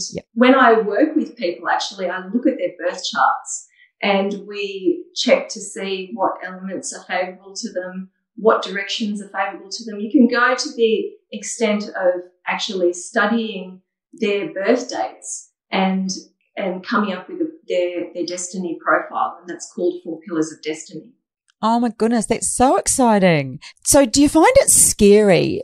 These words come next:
Speaker 1: like, selling yourself? And how do, like, how do you promote yourself? Because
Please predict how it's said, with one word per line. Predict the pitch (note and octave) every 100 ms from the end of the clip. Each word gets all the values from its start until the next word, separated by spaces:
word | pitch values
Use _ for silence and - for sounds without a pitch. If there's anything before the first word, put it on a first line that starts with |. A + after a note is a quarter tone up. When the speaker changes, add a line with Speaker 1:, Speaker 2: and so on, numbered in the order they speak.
| -
Speaker 1:
like, | F#3+ F3 -
selling | - - E3+ F3 G3
yourself? | G3 G3 A3+ D#4
And | C4
how | - C4+ D4+ D4+ A3
do, | - G#3 A3 G#3 -
like, | G3+ G3
how | G3 A#3+ C#4
do | A#3
you | G#3+
promote | G3 F#3 E3+ -
yourself? | A#3 D#3+ D#3+
Because | F3+ F3 -